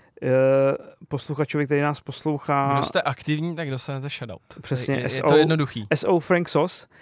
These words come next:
Speaker 1: který nám napsal, eh, ohledně, eh, Lil Yadio, jak jsme se bavili,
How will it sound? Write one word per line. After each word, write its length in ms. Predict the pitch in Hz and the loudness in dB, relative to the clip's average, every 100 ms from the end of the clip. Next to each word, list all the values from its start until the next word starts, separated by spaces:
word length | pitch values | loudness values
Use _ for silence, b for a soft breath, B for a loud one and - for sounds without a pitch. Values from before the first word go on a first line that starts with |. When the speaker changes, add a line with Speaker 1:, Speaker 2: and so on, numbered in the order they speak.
| b | b
Speaker 1:
který 140 | 160 165 | 2 2
nám 140 | 175 | 2
napsal, 460 | 160 - 180 185 - | 0 2 2 2 0
eh, 180 | 156 160 | 2 2
ohledně, 580 | 151 160 165 160 165 | 2 2 2 0 0
eh, 760 | - 139 135 135 131 139 - - | 0 0 2 2 0 -4 -8 -2
Lil 160 | 143 143 | 2 2
Yadio, 320 | 131 135 147 | 2 2 -2
jak 100 | 135 | -4
jsme 120 | 139 | -6
se 100 | 151 | -2
bavili, 420 | 135 135 143 165 | 0 2 0 -2